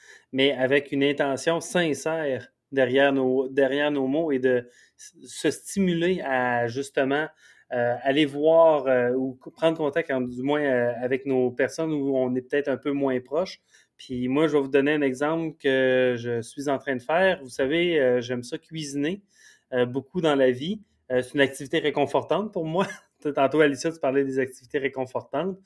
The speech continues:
Ben, euh, je cuisine, là, j'ai cuisiné des pâtés et, euh, je me, je me suis fait des petits pâtés,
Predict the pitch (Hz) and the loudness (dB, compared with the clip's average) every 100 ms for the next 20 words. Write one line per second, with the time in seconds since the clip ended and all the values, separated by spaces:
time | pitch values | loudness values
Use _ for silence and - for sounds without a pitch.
0 | - - - _ 131 127 131 123 123 120 | -20 -20 -20 _ 0 2 2 2 2 4
1 | 120 120 120 127 127 135 135 170 165 151 | 2 0 -2 -6 -6 -6 0 2 2 2
2 | 135 151 151 147 156 143 160 160 147 147 | 4 4 2 -4 -8 -4 -2 -2 0 2
3 | 127 120 156 208 202 _ _ _ 131 131 | 2 0 -6 -6 -10 _ _ _ 0 2
4 | 135 123 127 120 127 127 123 123 123 120 | 2 0 -2 -2 -4 0 2 2 0 -2
5 | 127 123 - 160 151 139 131 127 170 175 | -8 -6 2 2 2 0 -2 0 -6 -6
6 | - 196 156 - 160 | 0 2 2 0 -8